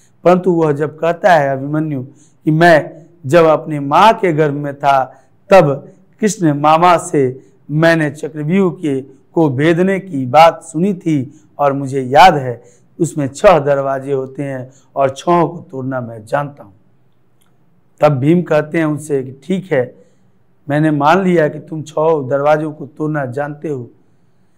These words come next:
परंतु क्या उससे निकलना भी जानते हो?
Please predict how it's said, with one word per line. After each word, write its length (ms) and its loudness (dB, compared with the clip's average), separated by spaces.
परंतु 380 2
क्या 220 8
उससे 360 -4
निकलना 600 -4
भी 160 -2
जानते 480 -4
हो? 300 -6